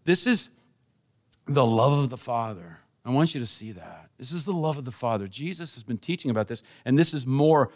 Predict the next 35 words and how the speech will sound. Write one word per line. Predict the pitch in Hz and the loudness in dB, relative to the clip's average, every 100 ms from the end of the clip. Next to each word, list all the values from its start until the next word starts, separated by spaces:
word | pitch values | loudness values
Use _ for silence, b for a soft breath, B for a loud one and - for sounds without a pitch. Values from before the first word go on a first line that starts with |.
| b - 135 | b -20 -8
just, | 143 - - | -4 -4 -4
he's | 143 139 123 | -4 -4 -2
reiterating | 139 160 147 120 110 | 2 4 6 6 4
a | 110 | 4
lot | 120 127 - | 4 2 0
that | |
he | 110 | -6
said. | 104 - 120 87 _ B B B B | -4 2 2 0 _ B B B B
Now | 131 160 190 | 2 4 4
I | 170 | 4
want | 165 151 | 4 2
you | |
to | 135 | -2
see | - 139 | -2 0
the | 123 | 0
love | 123 135 | 2 2
of | 120 | 0
the | |
Son. | - 120 95 85 - _ _ _ b b b | -2 -2 -4 -6 -14 _ _ _ b b b
That's | - 139 | 0 0
in | 135 | 0
verses | 120 131 123 113 - b | 0 0 0 -4 -10 b
twenty-eight | - 165 151 139 139 139 - _ | 0 4 6 6 4 0 -18 _
to | - | -6
thirty-two. | 113 139 120 107 139 | 0 2 2 2 0
We're | 123 139 | 2 4
gonna | 143 | 4
just | 120 135 139 | 4 -2 -4
do | 120 | -8
twenty-eight | - 147 135 131 | -4 0 0 0
here | 123 110 | -4 -4
right | 107 123 | 0 0
at | |
the | 101 | -2
beginning. | 92 95 117 92 90 | -12 -6 -2 -2 -4